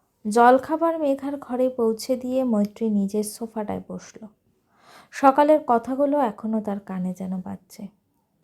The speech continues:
অর্ণবের জন্য এখন তার বেশ ভয় করছে। এত দিকের চাপ কি সত্যিই সে বেশি দিন নিতে পারবে? তবে আজ যেটা হলো সেটা ভেবে দেখতে গেলে ভালোই হয়েছে। মেঘার প্রকৃত রূপটা তার বাবা দেখতে পেল।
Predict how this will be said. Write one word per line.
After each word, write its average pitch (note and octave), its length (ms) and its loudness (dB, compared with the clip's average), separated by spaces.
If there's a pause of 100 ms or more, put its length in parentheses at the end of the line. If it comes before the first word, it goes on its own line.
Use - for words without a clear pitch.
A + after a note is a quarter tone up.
(120)
অর্ণবের A3 460 2
জন্য B3 220 -6
এখন A3+ 320 -4
তার A3 160 -8
বেশ G#3+ 440 -4
ভয় F#3+ 200 -8
করছে। - 420 -16 (640)
এত G#3+ 300 2
দিকের B3+ 420 -2
চাপ G#3 260 -4 (100)
কি A#3+ 120 -12
সত্যিই A3+ 480 -10
সে C4 160 -2
বেশি G#3+ 320 -4
দিন A3+ 160 -2
নিতে G3+ 280 -2
পারবে? G#3 420 -8 (680)
তবে A#3+ 180 4
আজ A#3 280 6
যেটা B3 280 -6
হলো C4 240 -2
সেটা B3 300 -6
ভেবে A3 320 -2
দেখতে G#3+ 380 -6
গেলে A#3+ 200 -2
ভালোই A3 440 -4
হয়েছে। F#3 360 -12 (680)
মেঘার B3 360 4
প্রকৃত C4+ 460 -2
রূপটা B3 480 -4
তার C4 180 -2
বাবা F#3+ 280 -2
দেখতে F3+ 340 -8
পেল। G3 260 -10